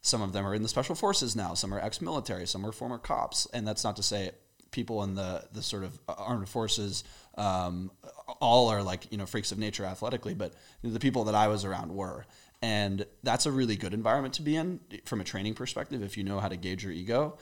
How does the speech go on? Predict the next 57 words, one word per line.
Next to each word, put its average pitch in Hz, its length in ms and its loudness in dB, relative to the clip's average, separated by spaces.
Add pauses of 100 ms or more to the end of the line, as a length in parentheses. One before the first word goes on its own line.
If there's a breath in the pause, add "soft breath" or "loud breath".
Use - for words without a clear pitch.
(300 loud breath)
But 127 80 4
I 127 240 10
eventually 113 420 2
pushed - 260 -4
it 113 80 -12
to 107 80 -8
the 104 80 -6
point 101 340 -6
where, 95 380 -2 (280 loud breath)
you - 60 -6
know, 101 200 -2
it 107 200 -6
was 104 140 -4
starting 90 300 0
to, 90 280 -4
my 95 120 0
body 90 260 0
was 90 100 -6
starting 87 260 -6
to - 100 -12
break 87 240 -12
down. 87 440 -10
And 98 380 -2 (400 soft breath)
I 117 80 -2
should 113 160 -6
caveat 110 460 2
that 95 180 -4
by 98 120 -4
saying 95 420 -4 (280 loud breath)
I 104 120 2
also 98 340 0
was 95 160 -2
in 92 140 -4
the 92 80 -8
tail 87 260 -2
end 82 100 -10
of 101 80 -10
my 92 120 -6
college 127 340 6
career 117 460 2
and, 95 180 0
like, 87 160 -4
in 101 80 -4
my 90 80 -6
early 92 240 -6
twenties. 117 380 0
So - 160 2
I 95 100 4
was 95 100 -4
also 101 240 -4
drinking 92 300 -8
tequila 104 380 0
a 135 40 2
few 151 160 0
nights 143 220 0
a 147 60 -2
week. 156 320 0